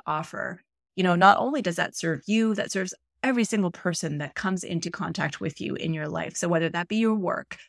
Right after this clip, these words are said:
community, whether that be your family, whether that be a stranger at the grocery store, and not only does your energy impact people when you're serving yourself in that way, but you're also empowering and inspiring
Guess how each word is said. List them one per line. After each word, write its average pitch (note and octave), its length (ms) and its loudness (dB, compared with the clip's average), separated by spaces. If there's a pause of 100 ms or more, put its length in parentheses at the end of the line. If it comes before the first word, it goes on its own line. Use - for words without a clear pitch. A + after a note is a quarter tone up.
(380)
community, D#3 460 2
whether D#3+ 240 -2
that F3 180 -4
be F#3+ 120 -2
your G3 160 0
family, D#3+ 520 -4
whether F3+ 260 -2
that F#3+ 200 -2
be F#3 220 0
a F#3 80 -4
stranger D#3+ 340 -4
at E3 80 -6
the E3+ 80 -4
grocery - 400 -4
store, - 440 -4 (580)
and A3 80 8
not A#3+ 160 6
only B3+ 200 6
does F#3 240 2
your F#3+ 280 2
energy E3 360 0
impact A3+ 380 -2
people E3 300 -2
when E3 100 0
you're F#3 140 2
serving D#3 440 -2
yourself E3 380 -4
in - 120 -12
that - 180 -6
way, G3+ 560 0 (440)
but C4+ 100 6
you're C#4 180 4
also C4 480 8
empowering G#3+ 600 4
and F#3 80 4
inspiring F3+ 680 0